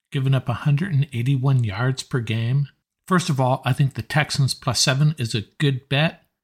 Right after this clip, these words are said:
and I think we're gonna go with the under on that point total of forty-five for a couple reasons. Both teams are gonna try to run the ball.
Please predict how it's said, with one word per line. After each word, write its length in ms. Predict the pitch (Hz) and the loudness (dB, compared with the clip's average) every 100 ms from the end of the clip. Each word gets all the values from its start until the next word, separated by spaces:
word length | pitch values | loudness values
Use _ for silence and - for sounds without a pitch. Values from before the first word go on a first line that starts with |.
| _ | _
and 140 | 127 | -4
I 40 | 113 | -2
think 280 | - 143 151 | -2 -2 -2
we're 100 | 139 | 0
gonna 160 | 131 | 0
go 160 | 123 135 | 2 0
with 160 | 139 | 0
the 220 | 127 117 _ | -2 -4 _
under 480 | 147 185 151 98 95 | 2 4 4 0 -4
on 160 | 127 123 | -2 0
that 220 | 117 - | -2 -6
point 260 | - 131 - | -6 -6 -4
total 300 | - 123 113 | -6 -4 -6
of 100 | - | -6
forty-five 760 | 120 110 104 - 110 113 110 _ _ | -6 -4 -4 -6 -4 -4 -6 _ _
for 140 | - 147 | -2 -2
a 60 | |
couple 320 | 135 208 - 107 | 0 -4 -2 -2
reasons. 680 | 104 95 - 98 - - _ _ _ _ _ - | -4 -6 -10 -10 -10 -12 _ _ _ _ _ -2
Both 220 | 190 226 | -2 0
teams 280 | - 151 - | 0 0 2
are 60 | |
gonna 180 | 120 117 | -4 -4
try 220 | 113 120 | -2 -4
to 60 | 107 | -4
run 280 | 101 120 135 | -2 2 2
the 60 | |
ball. 560 | 123 135 131 135 139 | 2 0 0 0 -4